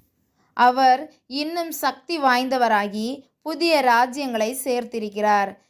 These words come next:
இந்த முறை எந்த கோட்டையும் அவரை தடுக்க முடியாது." முடிவு. யுத்தத்தால் யாரும் வெற்றி பெற மாட்டார்கள். விக்ராந்தன்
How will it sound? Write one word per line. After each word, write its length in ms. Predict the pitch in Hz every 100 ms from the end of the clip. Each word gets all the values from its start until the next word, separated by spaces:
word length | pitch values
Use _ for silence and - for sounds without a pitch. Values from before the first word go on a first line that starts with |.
| _
இந்த 420 | - 285 320 320
முறை 580 | 262 226 214 233 269 - -
எந்த 400 | 247 302 339 359
கோட்டையும் 600 | 311 285 294 285 269 311
அவரை 380 | 262 226 226 226
தடுக்க 420 | 233 233 294 339
முடியாது." 880 | 269 226 214 208 196 208 196 190 220 _ _
முடிவு. 840 | 262 269 269 277 233 247 240 220 208 _ _ _ -
யுத்தத்தால் 920 | 262 285 - 330 320 247 233 247 339 _ _
யாரும் 580 | - 254 240 262 311 339
வெற்றி 340 | 277 226 302 269
பெற 260 | 247 226
மாட்டார்கள். 960 | 262 233 220 214 208 214 220 208 190 _ _ _ -
விக்ராந்தன் 840 | 277 302 370 330 240 233 247 285